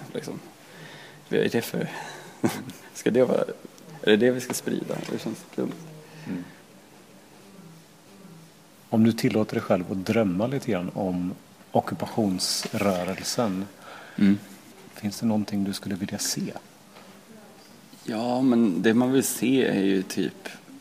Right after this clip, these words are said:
Speaker 1: mer bara. <laughs> Jag tror att det kan vara på, på väg. Jag tror att liksom den här, det blir så jäkla upp, det som händer är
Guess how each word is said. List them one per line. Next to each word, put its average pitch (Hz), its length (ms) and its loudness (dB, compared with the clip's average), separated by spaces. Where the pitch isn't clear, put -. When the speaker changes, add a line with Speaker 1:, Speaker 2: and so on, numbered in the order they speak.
Speaker 1:
mer 113 600 0
bara. - 280 -2
<laughs> - 1400 -4
Jag 113 240 6
tror 131 300 4
att - 180 -4
det - 440 0
kan 92 160 0
vara 78 100 2
på, 92 220 -4
på 98 120 -6
väg. 98 320 4
Jag 95 100 -4
tror 117 360 0
att - 240 -10
liksom 95 320 -4
den 98 140 0
här, 95 240 -2
det 110 120 0
blir 117 220 4
så - 160 0
jäkla 98 260 -2
upp, - 260 -6
det 107 160 6
som 104 200 4
händer 113 300 6
är 98 40 4